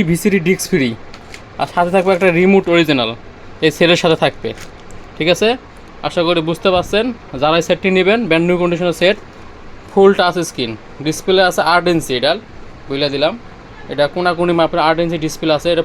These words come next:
ফুল টাচ স্ক্রিন দেখেন। আর এই বাটনগুলো কিন্তু লাইট জ্বলে, লাইট জ্বলে, এই যে ভলিউম, রেডিও, এই লাইট জ্বলে, লাইটগুলো চেঞ্জ হয়, লাল, নীল, সবুজ লাইট জ্বলে, ইকুয়ালাইজার সিস্টেম বিক্রি হবে।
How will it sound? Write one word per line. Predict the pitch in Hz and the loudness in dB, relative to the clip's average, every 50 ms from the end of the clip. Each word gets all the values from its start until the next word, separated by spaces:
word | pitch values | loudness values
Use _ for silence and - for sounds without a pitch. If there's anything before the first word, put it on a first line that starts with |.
| - | -2
ফুল | - 185 185 175 - | -2 -2 0 0 0
টাচ | 180 170 156 160 147 | 0 0 0 -2 -6
স্ক্রিন | - - 147 135 127 | -6 -4 -4 -2 -2
দেখেন। | 123 - 123 110 104 - - - - - - - - - - 131 | -2 -2 -4 -6 -6 -10 -12 -16 -16 -16 -16 -18 -18 -12 -4 -2
আর | 131 135 139 143 | -2 0 0 -2
এই | 139 131 | 0 0
বাটনগুলো | 147 151 180 180 185 185 185 190 190 185 | 0 0 2 0 0 2 4 4 4 2
কিন্তু | 190 185 170 160 | 2 0 2 2
লাইট | 156 147 147 139 | 2 2 2 0
জ্বলে, | 135 117 107 104 104 - - - - - - - - - 135 131 | 0 0 0 -4 -6 -10 -16 -20 -20 -20 -18 -16 -14 -8 -2 0
লাইট | 143 147 147 135 139 | 0 0 2 0 -2
জ্বলে, | 131 127 143 151 - - - - - - - - - - | 0 0 0 -2 -4 -8 -16 -18 -18 -18 -18 -16 -12 -10
এই | 139 135 | -8 -6
যে | 135 120 131 | -6 -4 -2
ভলিউম, | 143 151 160 156 156 156 151 151 170 170 - - - - 135 | 0 2 4 4 4 4 4 2 -2 -6 -12 -14 -8 -4 -2
রেডিও, | 143 143 143 151 151 151 151 151 160 143 151 | -2 0 0 0 0 2 2 2 2 0 -2
এই | 139 135 139 139 151 | -4 -4 -2 0 0
লাইট | 156 165 151 | 0 2 2
জ্বলে, | 160 147 127 113 107 - - - - - - - | 0 0 0 0 -4 -6 -14 -20 -20 -10 -4 -2
লাইটগুলো | 147 151 156 170 180 165 - | -2 0 2 0 0 0 2
চেঞ্জ | 196 196 190 165 151 | 2 2 2 2 0
হয়, | 131 120 131 143 | 0 0 2 2
লাল, | 151 165 170 165 | 2 4 4 2
নীল, | 165 165 156 - | 2 0 0 -2
সবুজ | 175 156 156 139 151 | -4 -6 -2 0 0
লাইট | 147 147 131 | 0 0 -2
জ্বলে, | 147 151 160 175 | -2 -2 -2 -4
ইকুয়ালাইজার | 170 - 208 196 185 185 170 - | -2 0 2 4 4 2 2 0
সিস্টেম | 156 - - 131 113 - 110 - - - - - - - - - - - - 151 | -4 -8 -4 -4 -4 -4 -6 -12 -16 -18 -20 -20 -20 -20 -20 -20 -20 -10 -6 -6
বিক্রি | 160 - - 175 151 135 | -6 -4 0 2 2 2
হবে। | 117 107 | 2 0